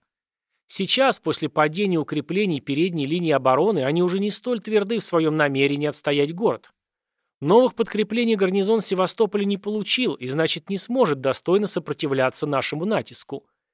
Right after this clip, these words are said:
Длительной бомбардировкой русских позиций мы принудим их к молчанию и без особого труда возьмём этот проклятый город».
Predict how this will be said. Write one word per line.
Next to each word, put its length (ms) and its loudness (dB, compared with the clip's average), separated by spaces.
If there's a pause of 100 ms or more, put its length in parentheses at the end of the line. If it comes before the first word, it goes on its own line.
(160)
Длительной 560 0
бомбардировкой 760 2
русских 400 -4
позиций 480 -2
мы 80 -2
принудим 500 -2
их 80 -4
к 60 -20
молчанию 640 0 (220)
и 120 -6
без 180 -2
особого 420 2
труда 380 0
возьмём 340 0
этот 180 -4
проклятый 520 -2
город». 420 -8